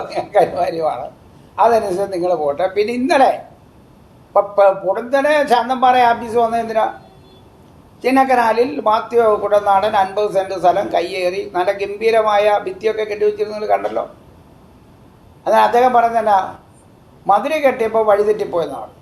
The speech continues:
അപ്പോൾ അതുകൊണ്ട് മാത്യു കുടനാടൻ വന്നപ്പോൾ നിങ്ങൾക്ക് രണ്ട് ദിവസത്തേക്ക് എന്നാൽ പിന്നെ സി പി എമ്മും അങ്ങനെ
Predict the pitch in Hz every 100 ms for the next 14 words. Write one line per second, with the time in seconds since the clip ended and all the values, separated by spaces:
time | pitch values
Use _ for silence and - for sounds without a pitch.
0 | - - - - - - - - 127 135
1 | 170 185 202 247 214 220 240 233 226 220
2 | 226 226 208 214 233 208 214 220 214 202
3 | 208 202 196 196 190 190 190 190 190 190
4 | 196 196 220 220 - - - - - -
5 | - - 170 214 247